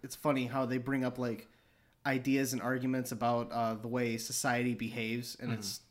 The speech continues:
Speaker 1: the same as it was decades ago.
Speaker 2: Yeah.
Speaker 1: It's this one, but, you know, twenty-two years ago.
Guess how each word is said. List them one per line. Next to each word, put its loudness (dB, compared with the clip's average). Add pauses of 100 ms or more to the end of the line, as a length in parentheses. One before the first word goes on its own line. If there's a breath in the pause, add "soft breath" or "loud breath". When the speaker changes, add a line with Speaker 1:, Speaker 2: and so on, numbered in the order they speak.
(300)
Speaker 1:
the -6
same -2 (120)
as -6
it -6
was -4 (240)
decades -4
ago. -4 (100)
Speaker 2:
Yeah. -4 (160)
Speaker 1:
It's -8
this 0
one, -4
but, -8 (100)
you -4
know, -10
twenty-two -6
years -4
ago. -12